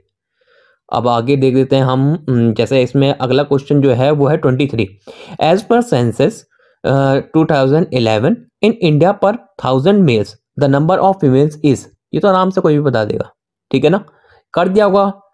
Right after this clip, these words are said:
कईयों ने, और उन्होंने अपने आंसर में लिख भी लिया होगा कि हाँ यार, हमारे इतने आ रहे, तो हमारी कट ऑफ के पार हो सकता है।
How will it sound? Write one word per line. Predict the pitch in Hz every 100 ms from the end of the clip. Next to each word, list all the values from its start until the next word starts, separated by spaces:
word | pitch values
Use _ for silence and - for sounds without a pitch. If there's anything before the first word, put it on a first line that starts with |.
| -
कईयों | 151 170
ने, | 175 175 -
और | 151
उन्होंने | 156 165 175
अपने | 160 175 170 -
आंसर | 151 151 175
में | 175
लिख | 165 - 143 165
भी | 175
लिया | 175 165
होगा | 165 160
कि | 160
हाँ | 156
यार, | 156 165
हमारे | 165 143 151
इतने | 147 160
आ | 156
रहे, | 156
तो | 156
हमारी | 143 143
कट | 143 131
ऑफ | 151
के | 170
पार | 151 151
हो | 147 160
सकता | 147 143 131
है। | 135